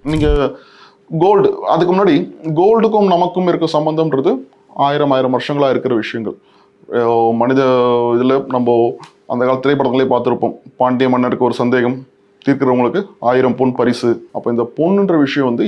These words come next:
எப்பவுமே நம்ம கூட சேர்ந்தே டிராவல் ஆகிற ஒரு விஷயம். இப்போ அந்த காலத்துல லோக்கலா ஒரு மார்க்கெட்டுக்குள்ள நீங்க ட்ரேட் பண்ணும்போது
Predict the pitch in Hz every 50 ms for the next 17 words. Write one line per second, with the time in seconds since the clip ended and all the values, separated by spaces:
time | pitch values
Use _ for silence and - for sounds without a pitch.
0 | 151 131 131 - 143 147 156 165 170 165 143 135 120 92 - 131 160 240 240 -
1 | - _ _ _ _ _ _ _ - - 143 147 151 151 151 165 170 165 165 135
2 | 131 127 117 - 127 131 135 120 104 95 - - 170 - - - _ _ _ -
3 | - 208 - 160 160 - - 143 196 220 233 226 220 202 175 - 139 160 202 180
4 | 165 170 196 226 220 220 220 208 196 170 156 165 175 170 175 175 185 196 - -
5 | 196 196 196 180 180 180 180 175 180 170 165 147 135 - 151 156 160 156 156 147
6 | 139 127 117 110 107 95 135